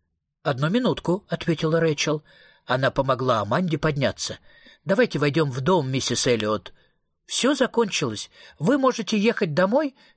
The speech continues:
как только почувствуете себя лучше". Рэчел ввела Аманду в хижину, придерживая ее за плечи. Старушка казалась безвольной и ошарашенной.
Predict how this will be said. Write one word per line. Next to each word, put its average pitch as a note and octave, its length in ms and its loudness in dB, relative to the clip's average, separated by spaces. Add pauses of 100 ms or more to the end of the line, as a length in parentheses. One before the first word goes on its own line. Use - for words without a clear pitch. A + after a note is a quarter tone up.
как C#4+ 220 0
только A3 260 0
почувствуете E3 600 0
себя D#3 260 0
лучше". B2 420 -2 (600)
Рэчел C#3+ 580 0
ввела A#2 460 0
Аманду A2 420 -2
в - 80 -8
хижину, B2+ 520 -2 (300)
придерживая D3+ 580 0
ее C#3 180 0
за C3+ 140 0
плечи. C3+ 460 -2 (460)
Старушка G3+ 600 0
казалась G3 480 0
безвольной F#3+ 580 0
и F#3+ 140 -2
ошарашенной. B2+ 880 -2